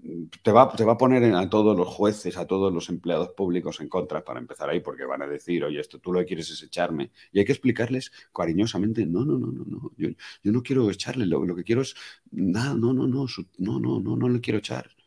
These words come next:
No, no quiero echar. Simplemente quiero que vayamos un poquito más deprisa con esto. Si, si usted puede venir aquí al juzgado y hacer lo que tenga que hacer,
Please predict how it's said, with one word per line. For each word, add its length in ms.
No, 120
no 100
quiero 160
echar. 240
Simplemente 400
quiero 160
que 80
vayamos 320
un 80
poquito 320
más 180
deprisa 500
con 180
esto. 260
Si, 220
si 120
usted 240
puede 160
venir 220
aquí 180
al 80
juzgado 480
y 40
hacer 200
lo 100
que 60
tenga 240
que 60
hacer, 180